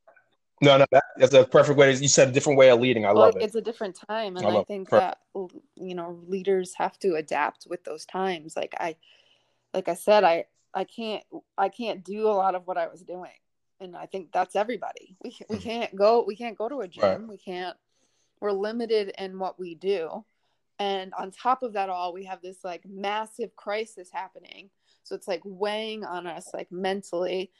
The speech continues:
Speaker 2: and of course that affects you physically. So my advice to people is
Speaker 1: Mm.
Speaker 2: just, like, do what you can. Move your body once a day.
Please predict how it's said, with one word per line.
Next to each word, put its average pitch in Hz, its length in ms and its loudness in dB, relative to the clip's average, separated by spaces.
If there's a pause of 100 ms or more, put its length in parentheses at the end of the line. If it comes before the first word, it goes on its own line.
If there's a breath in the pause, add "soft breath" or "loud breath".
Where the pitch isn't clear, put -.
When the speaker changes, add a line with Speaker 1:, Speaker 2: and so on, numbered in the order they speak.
(240)
Speaker 2:
and 196 80 -6
of - 120 -12
course 226 300 0
that 196 120 -4
affects - 440 -6
you 165 100 -14
physically. 196 720 -8 (320)
So 208 480 0
my 196 300 -6
advice 262 400 -2
to 277 100 -14
people 285 340 -10
is 254 80 -6
Speaker 1:
Mm. 226 100 -2
Speaker 2:
just, 202 180 -8
like, 247 220 -8
do 247 240 -14
what 330 220 -14
you 269 60 -14
can. 208 540 -12
Move 220 220 -8
your 262 120 -8
body 214 440 0
once 208 320 -10
a 233 40 -8
day. 180 480 -4